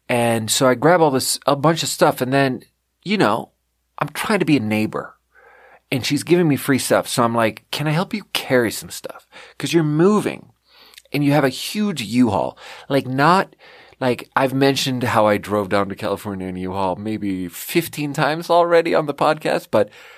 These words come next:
her U-Haul is twice the size of my U-Haul. Like, the big truck. And it's empty. And she's got a lot of stuff.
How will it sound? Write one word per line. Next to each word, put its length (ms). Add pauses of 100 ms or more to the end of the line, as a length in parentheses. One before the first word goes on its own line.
(280)
her 220
U-Haul 460
is 240
twice 640
the 100
size 340
of 80
my 200
U-Haul. 520 (440)
Like, 280
the 220
big 480
truck. 400 (1120)
And 680 (280)
it's 300
empty. 460 (320)
And 100
she's 160
got 140
a 60
lot 360
of 60
stuff. 480